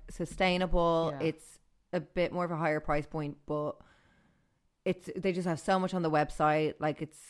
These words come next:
Speaker 1: really chic.
Speaker 2: Yeah.
Speaker 1: Kind of, you could just wear, and the stuff I have, I wear and wear and wear.
Speaker 2: Yeah.
Speaker 1: So I waited for the sale, and I bought, like, s-, I spent so long, 'cause there's hundreds of shit on this fucking website,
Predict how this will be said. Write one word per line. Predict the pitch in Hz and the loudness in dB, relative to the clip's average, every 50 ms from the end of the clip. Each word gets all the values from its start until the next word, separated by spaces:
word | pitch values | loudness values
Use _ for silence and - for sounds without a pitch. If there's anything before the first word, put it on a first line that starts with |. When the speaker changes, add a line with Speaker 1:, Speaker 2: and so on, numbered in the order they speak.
| - - _ _ - - | -20 -20 _ _ -20 -14
Speaker 1:
really | - 170 160 170 180 175 175 160 160 | -10 -6 -2 0 0 0 0 -2 -4
chic. | 147 - - 147 143 120 - - - - - - _ | -4 -6 -8 -8 -8 -8 -10 -14 -18 -18 -18 -18 _
Speaker 2:
Yeah. | - 196 185 165 147 151 165 - | -8 -6 -4 -4 -4 -4 -6 -10
Speaker 1:
Kind | - - - 165 156 151 | -12 -10 -6 -6 -4 -4
of, | 143 143 139 139 143 139 131 - - - - - - - | -4 -4 -4 -4 -6 -8 -10 -12 -16 -16 -18 -18 -18 -16
you | - 113 104 | -14 -12 -12
could | 151 - 156 | -12 -10 -8
just | 147 156 143 - - - - - - - - - - - | -8 -8 -8 -10 -14 -20 -20 -20 -20 -20 -20 -20 -18 -14
wear, | - 165 170 160 156 - - | -8 -4 -2 -2 -2 0 0
and | 170 175 - | -2 -2 -2
the | - 160 180 165 | -4 -6 -6 -6
stuff | - - 165 165 | -4 -4 -2 0
I | 151 156 | 0 2
have, | 151 151 147 139 | 2 0 0 0
I | 147 143 | 0 -2
wear | 135 143 135 135 135 135 | -2 -2 -2 -2 -2 -4
and | 135 131 | -4 -4
wear | 135 135 | -4 -4
and | 123 117 | -4 -2
wear. | 117 101 95 - - - - - | -2 -4 -4 -4 -8 -12 -14 -10
Speaker 2:
Yeah. | 175 160 135 - - - | -10 -8 -10 -10 -10 0
Speaker 1:
So | - 196 | 6 8
I | 196 196 | 8 10
waited | 175 180 180 185 196 | 10 8 8 8 6
for | 220 | 2
the | 196 202 | 0 -2
sale, | 196 - 196 160 156 147 147 - | 0 2 4 4 6 4 4 2
and | 160 165 | 0 0
I | 165 165 | 0 0
bought, | 156 170 156 156 156 - - | 2 4 4 4 4 4 2
like, | 160 156 143 - | 0 -2 -2 -4
s-, | - - - - - - | -10 -18 -14 -12 -4 -2
I | 175 180 | 0 0
spent | 180 - 202 190 185 185 | 0 2 0 0 0 -2
so | - - - - 196 185 185 190 | -6 -4 2 6 6 8 8 8
long, | 190 180 165 156 156 156 | 8 6 6 4 2 0
'cause | 160 180 180 | -4 -4 -4
there's | - 180 165 - | -4 -4 -4 -4
hundreds | - - 170 160 160 160 175 165 170 156 | -6 -4 -4 -2 -2 -2 -4 -6 -6 -10
of | 151 | -16
shit | - - - - 156 - - | -16 -14 -12 -10 -8 -8 -8
on | - 147 | -8 -10
this | 151 147 | -10 -12
fucking | - 156 143 151 143 143 | -12 -12 -12 -12 -10 -10
website, | 143 147 147 | -8 -8 -6